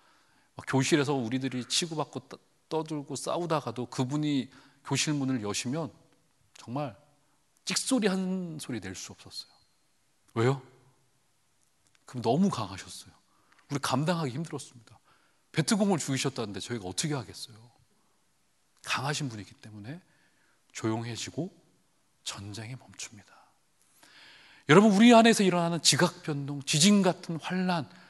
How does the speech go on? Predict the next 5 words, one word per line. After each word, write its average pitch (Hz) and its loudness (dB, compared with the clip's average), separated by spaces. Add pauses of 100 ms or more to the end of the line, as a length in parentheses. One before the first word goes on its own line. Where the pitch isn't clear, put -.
(140)
고난, 175 10 (1040)
세상에서 196 4
감당하지 175 6
못할 151 2
일들, 156 6